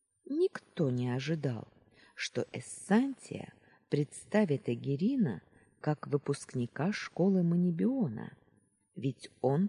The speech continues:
только-только начал учиться в ней. Но создательнице было виднее, и народ принял такое решение с восторгом. Неожиданно неведомая сила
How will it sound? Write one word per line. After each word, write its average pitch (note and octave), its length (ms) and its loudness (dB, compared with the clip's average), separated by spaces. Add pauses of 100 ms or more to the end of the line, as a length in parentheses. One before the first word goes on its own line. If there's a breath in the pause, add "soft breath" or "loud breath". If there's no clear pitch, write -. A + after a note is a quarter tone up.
(120)
только-только D#3+ 880 0
начал C3 400 -4
учиться - 500 -4
в A#2 60 -8
ней. D3+ 300 -2 (1200 loud breath)
Но F#4+ 160 8
создательнице E3+ 1080 0
было D#3 260 2
виднее, B2 800 -2 (400)
и C#3 100 2
народ B2+ 440 -2
принял C#4 360 -2
такое A2 420 -2
решение C3+ 560 -4
с - 140 -12
восторгом. - 640 -14 (1160 loud breath)
Неожиданно B2+ 1200 -2 (360 soft breath)
неведомая D3 920 2
сила A3+ 560 0